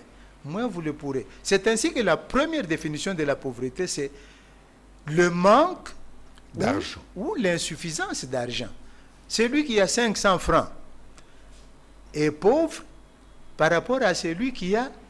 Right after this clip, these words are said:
Speaker 1: cent mille francs.
Speaker 2: Très bien. Mais alors, comment disposer de beaucoup d'argent pour partir dans votre logique ?
Speaker 1: Ah, voilà. Dans cette culture venue avec la colonisation, l'argent se gagne par le travail.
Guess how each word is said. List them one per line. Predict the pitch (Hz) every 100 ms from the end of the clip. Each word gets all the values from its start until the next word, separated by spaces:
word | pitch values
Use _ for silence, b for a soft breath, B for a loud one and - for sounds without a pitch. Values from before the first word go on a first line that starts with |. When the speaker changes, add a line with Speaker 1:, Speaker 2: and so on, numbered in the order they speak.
| - - - - -
Speaker 1:
cent | - 277 302
mille | 262 233
francs. | - 170 156 -
Speaker 2:
Très | 214 196
bien. | 151 - -
Mais | 120
alors, | 165 156 -
comment | 190 196 226 226 226 - - - - - - - -
disposer | 151 147 - - 165 165
de | 117
beaucoup | 104 127 -
d'argent | 135 117 90 - 95 - - - - -
pour | 117
partir | - 98 - - 123 101 90
dans | 95 90 85
votre | 104 107 110
logique ? | 95 104 87 87 - -
Speaker 1:
Ah, | 156
voilà. | 123 139 127 113
Dans | 156 170
cette | 254 262
culture | - 185 - 233 240 185
venue | 143 156 185 185
avec | 156 185
la | 156
colonisation, | 123 127 127 127 123 123 - 208
l'argent | 196 147 143 135 190 214
se | -
gagne | 139 175 190 151
par | 190 190
le | 143
travail. | 127 117 107 101